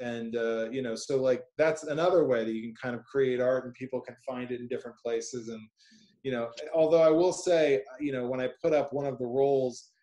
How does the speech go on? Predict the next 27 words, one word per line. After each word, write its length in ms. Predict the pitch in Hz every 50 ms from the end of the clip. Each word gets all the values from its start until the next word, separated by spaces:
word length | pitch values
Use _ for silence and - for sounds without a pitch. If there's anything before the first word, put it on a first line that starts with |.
| _ _ _ - 131
uh, 340 | 127 123 120 117 117 113 113 -
you 100 | 135 127
know, 240 | 123 120 117 117 110 117
I 60 | 120
was 160 | 117 120 113 117
walking 440 | 127 151 151 151 147 - 147 139 135
out, 240 | 135 135 135 127
and 120 | 127 127 117
just 260 | 139 135 - - -
as 60 | 143
I 20 | 135
was 140 | 127 -
walking 360 | 127 131 127 123 - 135 135 127
out, 140 | 127 123
a 60 | 123 117
guy, 280 | 123 127 127 123 120
you 180 | 120 120 127 117
know, 240 | 117 113 113 107 107
ran 320 | 131 131 131 131 127 123 120 -
past 320 | 135 131 135 127 - - -
me 140 | 120 117 117
and, 160 | 117 113 113
like, 240 | 117 117 113 113 -
just 280 | 127 117 - - - -
unloaded 800 | 127 127 123 113 107 104 110 120 127 131 135 139 135 117 113 113
in 140 | 117 113 113
that 160 | 113 110 107